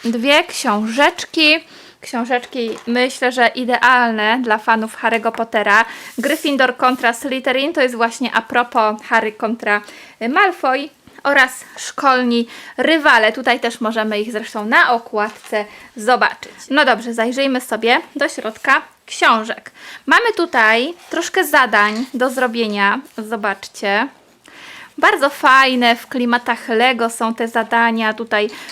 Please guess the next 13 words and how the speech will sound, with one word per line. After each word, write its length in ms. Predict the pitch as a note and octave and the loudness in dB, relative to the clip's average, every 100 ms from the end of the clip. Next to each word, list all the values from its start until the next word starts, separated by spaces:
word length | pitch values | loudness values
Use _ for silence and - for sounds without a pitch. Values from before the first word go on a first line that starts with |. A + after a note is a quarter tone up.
| - | -8
e, 100 | A3 | -8
szukamy 800 | - B3 A3+ B3+ A#3 A3+ G#3+ G#3+ | -6 -6 -4 4 4 4 2 0
różnic, 920 | A#3 D4 D4 B3 B3+ B3 A#3+ A#3 A#3 | 0 -2 -2 -2 -2 0 0 0 -4
tutaj 340 | - A#3 A3 A3+ | -8 -2 -2 -2
też 300 | A3 G#3+ A3+ | -6 -6 -4
łączymy 920 | G3+ G#3+ A3+ A#3 E4+ D#4 C#4+ C#4 B3+ | -2 0 -2 -4 -2 0 2 2 0
jakieś 380 | B3 B3+ B3+ B3+ | -2 -2 -4 -8
smakołyki 920 | - C4 - - C#4 C#4 C#4 C#4+ C#4 | -6 -8 -8 -2 -2 0 -2 -2 -6
ze 120 | B3+ | -6
sobą. 440 | B3+ A#3+ G#3 G#3+ A3+ | -4 -4 0 -2 -2
Slytherin 600 | - C4 C4 C#4 A#3+ B3 | -8 -8 -4 -2 -2 -4
po 120 | A#3+ | -4
godzinach, 480 | A3 A#3+ A#3+ A#3 | -6 -4 0 0